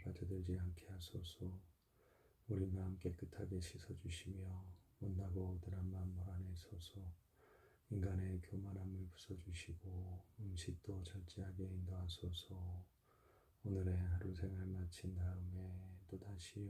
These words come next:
어둠 밤이 찾아들어도 용감히 속세이고 끊어버리고 주님께 영광 찬미 바쳐드리세.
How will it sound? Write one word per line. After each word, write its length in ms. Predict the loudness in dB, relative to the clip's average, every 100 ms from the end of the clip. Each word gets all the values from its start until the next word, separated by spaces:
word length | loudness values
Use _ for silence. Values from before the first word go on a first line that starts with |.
| -2
어둠 200 | -2 -2
밤이 360 | -2 -2 -2
찾아들어도 1000 | -4 -8 -6 -6 -2 -2 -2 -2 -4 -6 -10 -20 -20 -20 -20 _ 0
용감히 560 | 2 4 2 2 0
속세이고 720 | 0 -2 -4 -2 0 2 0 -2
끊어버리고 1000 | -2 -2 -2 0 0 0 -4 -4 -6 -8 -14 _ -20 _ -6
주님께 640 | 0 2 2 0 -2 -2
영광 420 | -4 -6 -4 -6 -6
찬미 440 | -4 -4 -4 -4
바쳐드리세. 960 | -4 -6 -6 -4 -2 0 2 2 0